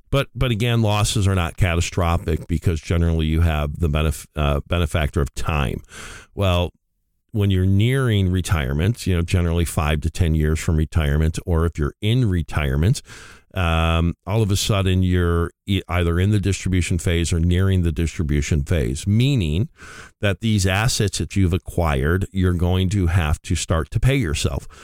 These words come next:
Some people don't need to take out a lot of money. Other people need to take out a lot of money, and, and it, it, it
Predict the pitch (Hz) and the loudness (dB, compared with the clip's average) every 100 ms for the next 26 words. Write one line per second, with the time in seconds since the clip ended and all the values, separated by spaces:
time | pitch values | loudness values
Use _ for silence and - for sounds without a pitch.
0 | - - _ - 87 85 98 92 92 87 | -20 -20 _ -4 0 2 0 0 0 0
1 | 90 87 - - 80 71 69 78 78 82 | 0 0 -2 -2 0 0 0 0 0 2
2 | 87 92 82 95 151 80 98 - 101 117 | 0 2 0 0 0 0 0 -2 -2 0
3 | 120 151 120 - 85 78 78 76 67 71 | 0 0 0 0 0 0 0 2 0 -2
4 | 71 73 62 69 73 - 87 87 - 87 | 0 0 0 0 0 2 2 2 0 0
5 | 82 76 | 0 -2